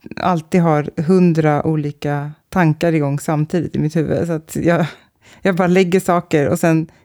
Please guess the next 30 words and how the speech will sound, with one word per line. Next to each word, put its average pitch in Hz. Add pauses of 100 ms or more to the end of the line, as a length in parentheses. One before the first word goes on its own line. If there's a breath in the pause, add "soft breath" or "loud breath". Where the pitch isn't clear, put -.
(100)
tio 175
sekunder 160
senare 165
så 165
har 160
jag 147
glömt 131
vad 131
jag 131
lagt 160
dem. 147
Eller 143
liksom 135
bara, 131
ja -
men 208
alltid 190
bara, 156
det 175
är 185
så 180
här 170
ständigt, 175
jag 180
letar 180
efter -
allt 160
hela 156
tiden, 139
känns 147